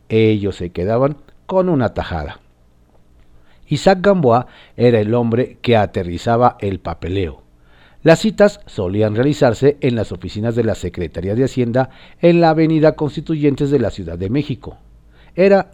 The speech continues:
el último eslabón de los moches que habían pactado en las negociaciones políticas los altos mandos del gobierno. Gamboa Lozano se llevó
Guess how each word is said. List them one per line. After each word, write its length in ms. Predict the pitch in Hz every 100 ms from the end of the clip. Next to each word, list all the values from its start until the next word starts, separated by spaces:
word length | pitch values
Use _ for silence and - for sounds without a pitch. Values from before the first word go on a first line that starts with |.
| -
el 240 | 98 90
último 420 | 127 139 131 123 117
eslabón 440 | 135 127 123 - -
de 180 | 107 104
los 240 | 92 82
moches 440 | 120 131 - 123 - - - -
que 100 | 170
habían 280 | 190 214
pactado 680 | 220 214 - 214 208 131 - -
en 180 | 123
las 200 | 120 107
negociaciones 580 | 113 92 87 82 117 135
políticas 560 | 160 139 143 135 147 - - -
los 240 | - 117 -
altos 380 | 117 110 92 -
mandos 380 | 113 117 113
del 160 | 107 110
gobierno. 500 | 110 101 85 80 78 _ _ _ _ _ _ _ -
Gamboa 480 | 147 175 190 208 214
Lozano 540 | 214 180 113 95 85
se 180 | - 92
llevó 400 | 92 107 156 -